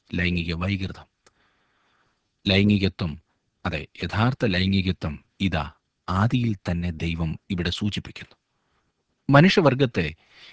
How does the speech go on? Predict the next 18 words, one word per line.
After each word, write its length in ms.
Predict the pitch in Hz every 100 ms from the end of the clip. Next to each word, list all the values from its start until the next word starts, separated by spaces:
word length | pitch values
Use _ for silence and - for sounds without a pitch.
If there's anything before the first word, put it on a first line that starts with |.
| _ -
ഈ 80 | 202
പ്രപഞ്ചത്തിലാക്കുവാൻ 1040 | 202 123 131 156 160 120 101 101 - 104 101
വാസ്തവത്തിൽ 600 | 87 92 - 113 110 117 101
ദൈവം 300 | 90 92 101
നാല് 300 | 180 92 127
മാർഗങ്ങൾ 540 | 107 165 85 90 90 82 -
ഉപയോഗിച്ചതായി 600 | 90 90 85 82 85 82 -
കാണുന്നു. 300 | 78 80 - _ _ _ _ _ -
ഒന്ന്, 240 | 98 117 - -
നേരിട്ടുള്ള 520 | 131 185 123 92 90
സൃഷ്ടി. 380 | - 85 - 82 _ _ _ _ _ _
അതിലൂടെയാണ് 640 | 110 95 92 82 82 104 80 - -
ആദാം 340 | 92 95 107
സൃഷ്ടിക്കപ്പെട്ടത്. 760 | 110 135 - 123 - 80 - - _ _ _ _ -
രണ്ടാമത്തെ 500 | 104 98 98 92 92
മാർഗം 420 | 90 90 92 113 -
നേരിട്ടല്ലാത്ത 840 | 123 127 139 117 110 113 143 175 190
സൃഷ്ടിപ്പ്. 540 | - 107 - - -